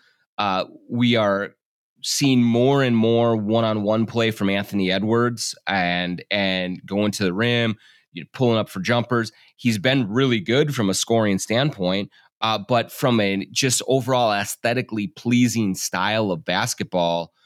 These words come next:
for the offense, it hasn't been there. Now, here's the, to me, one of the really interesting things. Right now, they are fifth in the N B A in field goal percentage.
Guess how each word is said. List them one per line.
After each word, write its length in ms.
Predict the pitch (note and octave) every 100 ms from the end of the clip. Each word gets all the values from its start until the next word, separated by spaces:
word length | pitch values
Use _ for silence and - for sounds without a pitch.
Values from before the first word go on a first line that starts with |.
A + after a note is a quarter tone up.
| _ -
for 240 | - A#2+
the 120 | G2+
offense, 440 | G#2+ A#2+ G#2+ F#2 A2
it 120 | F#2
hasn't 400 | A2 A#2 G#2 F2
been 240 | A#2+ C3+
there. 200 | G#2 E2
Now, 240 | G2+ A2+ G2
here's 340 | D#3 G3+ -
the, 260 | A#2+ G#2 - - _ -
to 100 | A#2+
me, 200 | D3+ D3+
one 280 | G2+ B2+
of 80 | A#2
the 80 | G2
really 320 | G#2+ A#2 G2+
interesting 480 | A2+ - G2 G2 E2
things. 540 | - C#3 F#2+ A#1 - _ _ _ _
Right 380 | G#2 B2+ G#3+ -
now, 680 | A#2 D3 F3+ G2 E2+ E2+ F2+ _ _ _
they 400 | F#2+ A#2+ C#3+ F3+ -
are 300 | A2 G#2 G2+
fifth 640 | F#2+ - - E3+ G3+ - -
in 180 | D3 D#3
the 180 | C#3+ C3
N 160 | C#3 A#2+
B 220 | A2 A#2+
A 480 | C3+ D#2+ D2 D#2+ - _ _ -
in 160 | C3+
field 360 | A#2+ C#3 C#3+ B2
goal 200 | B2 A#2
percentage. 840 | - - - A#2+ E2 - - -